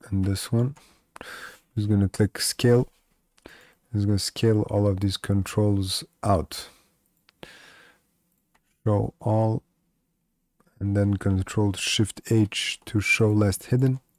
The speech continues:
I'm gonna say show joints, remove the joints for a second and see if it's, you know, it's much better and easier to select, you know, parts of your rig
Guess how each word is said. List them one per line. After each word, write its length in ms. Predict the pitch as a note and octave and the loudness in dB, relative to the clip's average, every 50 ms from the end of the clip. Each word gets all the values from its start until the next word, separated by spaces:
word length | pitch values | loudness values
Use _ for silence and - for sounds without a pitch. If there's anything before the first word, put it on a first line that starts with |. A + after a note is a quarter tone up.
| _ _ _ _ _ _ _ _ _ _ _ - _ - - - - - - - - - - - - - - - _ _ _ _ _ _ _ _ _ _ _ _ _ _ _ - - | _ _ _ _ _ _ _ _ _ _ _ -20 _ -20 -20 -20 -20 -20 -20 -20 -20 -20 -20 -20 -20 -20 -20 -20 _ _ _ _ _ _ _ _ _ _ _ _ _ _ _ 0 4
I'm 80 | D#3+ | 6
gonna 100 | D3 C3+ | 6 6
say 400 | A#2 - - - - C#3 C3 B2+ | 6 4 0 0 4 6 6 6
show 440 | A#2 - - - - C3+ C3 B2 A2+ | 6 6 6 4 4 6 6 6 6
joints, 500 | G#2 G2 - B2 B2 A#2+ A2 G2+ - - | 4 4 4 4 6 6 4 4 2 2
remove 240 | A2 G#2+ A2 A2 G#2 | 4 4 4 4 4
the 80 | A2 | 4
joints 320 | G2+ G2 G#2+ A2 A2 G#2+ - | 2 4 4 4 4 4 2
for 160 | - - G#2+ | 0 0 2
a 60 | G2+ | 2
second 420 | F#2 - - A2 G#2 - A2+ A2 G#2 | 2 2 0 0 0 2 2 2 4
and 120 | G2+ G2 | 2 2
see 280 | - - - C3+ B2+ B2 | 0 0 0 2 4 4
if 200 | A2+ G#2 - - | 4 2 2 0
it's, 360 | A2 G2+ _ - - - _ - - | -2 -2 _ -14 -20 -20 _ -4 0
you 80 | B2 | 2
know, 160 | A2+ G#2 F#2+ E2+ | 2 4 2 2
it's 260 | G#2+ G2+ - - - | 0 -2 -4 -2 0
much 220 | B2+ B2+ B2 A#2+ - - | 2 2 2 0 -2 -2
better 480 | A2+ A#2+ B2 A#2+ - - B2+ A#2+ A#2 | 2 2 2 2 4 2 4 4 4
and 300 | A#2 - A2+ G#2+ G#2 F#2+ | 2 2 2 2 2 2
easier 600 | - A#2 A#2 A#2 A#2 A#2 A#2 A2+ G#2+ G2+ G2 G2 F#2+ | 2 2 2 2 2 2 4 4 6 6 4 4 2
to 440 | F#2 - - - G#2 G2+ G2 F#2 - - | 0 -4 -2 0 2 2 2 2 -2 -4
select, 880 | - - - - - - - G2 F#2+ G2 G2+ G2 _ _ - - - _ _ _ _ _ _ _ _ _ _ _ _ _ _ _ _ _ _ _ _ _ _ _ _ _ _ _ _ _ _ _ _ _ _ _ _ _ _ _ _ _ _ _ - | -4 -2 -2 0 0 0 0 2 2 2 2 0 _ _ -20 -20 -20 _ _ _ _ _ _ _ _ _ _ _ _ _ _ _ _ _ _ _ _ _ _ _ _ _ _ _ _ _ _ _ _ _ _ _ _ _ _ _ _ _ _ _ -2
you 60 | G2+ | 0
know, 180 | G2 F#2 F2 E2+ - | 0 0 0 0 0
parts 280 | - G2+ G2 F#2 - - | 0 0 2 2 0 -2
of 220 | F#2 F2+ - - | -4 -4 -2 -2
your 140 | - F#2+ F#2 | 0 2 2
rig 440 | F#2 F#2+ G2+ G2+ F#2+ F#2 F#2 - | 4 4 4 4 2 0 -2 -8